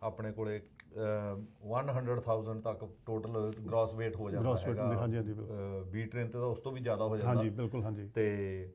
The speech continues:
Speaker 1: ਇੰਨੇ weight ਨੂੰ ਤੁਸੀਂ ਰੋਡ ਦੇ ਉੱਪਰ ਲੈ ਕੇ ਜਾਣਾ, ਹੈਂਡਲ ਕਰਨਾ ਕੋਈ ਸੌਖਾ ਨਹੀਂ ਕੰਮ ਹੁੰਦਾ।
Speaker 2: ਨਹੀਂ,
Speaker 1: ਔਰ
Speaker 2: ਬਿਲਕੁਲ ਨਹੀਂ।
Speaker 1: ਉਹਦੇ ਲਈ ਤੁਹਾਨੂੰ ਹਰ ਪ੍ਰੋਪਰ ਚੀਜ਼ ਪਰਫੈਕਟ ਹੋਣੀ ਜ਼ਰੂਰੀ ਆ ਉਹਦੀ
Speaker 2: ਹਾਂਜੀ।
Speaker 1: ਟਰੱਕ ਦੀ।
Speaker 2: ਦੇਖੋ, ਮੈਂ, ਅਹ, ਜਿੱਦਾਂ, ਕਿਉਂਕਿ ਮੈਂ ਵੀ ਪ੍ਰੋਫੈਸ਼ਨਲ ਟਰੱਕ ਡਰਾਈਵਰ ਹਾਂ ਜੀ, ਬੜਾ ਚਿਰ ਟਰੱਕਿੰਗ ਕੀਤੀ ਹੈ।
Speaker 1: ਜੀ।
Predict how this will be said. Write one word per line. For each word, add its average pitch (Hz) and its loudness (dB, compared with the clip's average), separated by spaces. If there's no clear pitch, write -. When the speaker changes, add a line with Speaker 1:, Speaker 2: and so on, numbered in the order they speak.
Speaker 1:
ਇੰਨੇ 123 2
weight 135 2
ਨੂੰ 131 -4
ਤੁਸੀਂ 127 -4
ਰੋਡ 120 -2
ਦੇ 123 -4
ਉੱਪਰ 123 -2
ਲੈ 120 2
ਕੇ 113 -4
ਜਾਣਾ, 120 -2
ਹੈਂਡਲ 113 -2
ਕਰਨਾ 113 -2
ਕੋਈ 117 -6
ਸੌਖਾ 104 -6
ਨਹੀਂ 110 -6
ਕੰਮ 101 -4
ਹੁੰਦਾ। 104 -4
Speaker 2:
ਨਹੀਂ, 127 -2
Speaker 1:
ਔਰ 117 -4
Speaker 2:
ਬਿਲਕੁਲ 120 4
ਨਹੀਂ। 117 4
Speaker 1:
ਉਹਦੇ 131 2
ਲਈ 131 0
ਤੁਹਾਨੂੰ 123 0
ਹਰ 113 -2
ਪ੍ਰੋਪਰ 120 0
ਚੀਜ਼ 110 -4
ਪਰਫੈਕਟ 123 0
ਹੋਣੀ 110 0
ਜ਼ਰੂਰੀ 92 -6
ਆ 73 -10
ਉਹਦੀ 73 -12
Speaker 2:
ਹਾਂਜੀ। 110 2
Speaker 1:
ਟਰੱਕ 92 -4
ਦੀ। 82 -14
Speaker 2:
ਦੇਖੋ, 202 4
ਮੈਂ, 170 4
ਅਹ, 143 -4
ਜਿੱਦਾਂ, 143 0
ਕਿਉਂਕਿ 151 2
ਮੈਂ 135 2
ਵੀ 165 4
ਪ੍ਰੋਫੈਸ਼ਨਲ 135 0
ਟਰੱਕ 120 -4
ਡਰਾਈਵਰ 123 2
ਹਾਂ 143 0
ਜੀ, 165 4
ਬੜਾ 123 2
ਚਿਰ 120 0
ਟਰੱਕਿੰਗ 143 -2
ਕੀਤੀ 120 0
ਹੈ। 87 2
Speaker 1:
ਜੀ। 90 -4